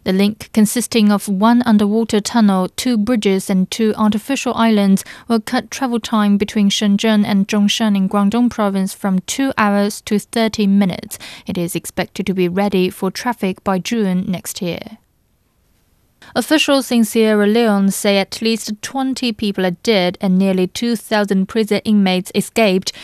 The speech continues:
during attacks across the capital city in the West African country.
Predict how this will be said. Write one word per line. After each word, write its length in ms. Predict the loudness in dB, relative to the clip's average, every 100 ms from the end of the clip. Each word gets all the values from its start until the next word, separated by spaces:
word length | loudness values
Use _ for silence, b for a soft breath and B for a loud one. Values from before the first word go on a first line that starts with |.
| B
during 300 | -2 0 2
attacks 460 | 0 -2 -6 -6 -8
across 300 | -6 -4 -4
the 100 | -6
capital 420 | -6 -6 -4 -4
city 380 | -2 -4 -2 -2
in 180 | -2 -2
the 80 |
West 320 | 0 -2 -2 -6
African 440 | -8 -6 -6 -4
country. 520 | -4 -6 -8 -12 -16